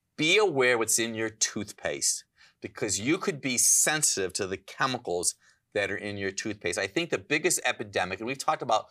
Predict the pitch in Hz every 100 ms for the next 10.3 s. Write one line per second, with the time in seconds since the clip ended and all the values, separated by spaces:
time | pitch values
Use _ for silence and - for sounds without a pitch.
0 | - _ - - 160 135 104 101 - 87
1 | - 92 101 85 - 98 92 92 90 90
2 | - 90 - _ _ _ 78 71 - 98
3 | 95 _ - - 110 104 85 90 85 -
4 | 85 90 - 90 90 87 87 - 98 -
5 | 95 98 - 87 82 _ _ _ _ -
6 | 120 127 160 160 117 95 98 101 104 -
7 | 92 85 - - 82 76 76 73 73 -
8 | _ _ _ _ _ - - 110 180 190
9 | 170 165 127 123 113 87 95 - - 110
10 | 104 101